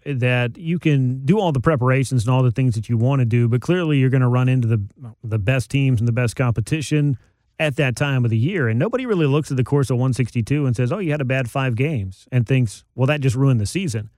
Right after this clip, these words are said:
But when it's the final five games that you have to play, quite obviously, the stakes are a little bit higher. So I don't know that there's anything that, as you go back to the history of baseball,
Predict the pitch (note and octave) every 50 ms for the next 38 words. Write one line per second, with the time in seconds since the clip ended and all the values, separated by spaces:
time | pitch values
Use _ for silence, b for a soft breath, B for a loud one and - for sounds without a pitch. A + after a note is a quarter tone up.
0 | _ _ _ - D3+ F3 F3 E3+ D#3+ D#3 - - F3+ - - F3+ G#3 G#3+ F#3+ C#3+
1 | G#2+ - C#3+ C3 B2 A#2 A2 B2 A#2 A#2 A2+ A#2+ A2+ A#2+ B2 B2 C3 C3 A#2 A2
2 | G#2+ - - G3+ G#3+ D#3 B2+ B2 A#2 - C3 B2+ B2 A#2+ B2 A#2 A#2 A#2 G#2+ -
3 | B2 B2 A#2+ A2+ G#2 b b b b _ C3 B2 - - C#3 C#3 B2+ - - C3+
4 | B2+ B2 A#2+ A#2 A2+ A2 G#2 C3+ D3+ C3+ A2 G#2+ A2 G#2 - C3 B2+ C#3 F#3 A3
5 | A3 G3 F#3+ D#3+ C#3 A#2+ C3+ A#2 B2+ D3+ F3 D#3+ B2+ - B2+ A#2+ A#2+ A#2 A#2 A#2
6 | A#2+ A#2+ G#2+ A#2 A2+ C3+ C#3+ C#3 C3 A2+ - B2+ A#2 A2+ C#3 B2 - B2 A2 G#2
7 | A#2+ D3 D#3+ B2+ - B2+ A#2 A2+ G#2+ G2+